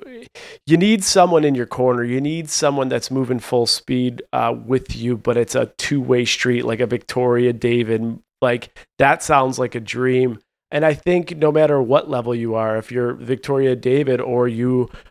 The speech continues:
are, you know, working at an hourly rate full time right now and you're married, you still need to be unison,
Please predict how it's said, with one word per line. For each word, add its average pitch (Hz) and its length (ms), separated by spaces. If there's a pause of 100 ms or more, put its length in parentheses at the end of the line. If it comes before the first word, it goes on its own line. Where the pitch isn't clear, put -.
are, 127 640
you 135 120
know, 127 120
working 135 520
at 123 80
an 123 120
hourly 127 580
rate 123 440
full 120 300
time 135 500
right 113 180
now 110 260
and 113 100
you're 113 100
married, 113 500 (280)
you 131 100
still 156 400
need 135 280
to 127 60
be 127 220
unison, 113 800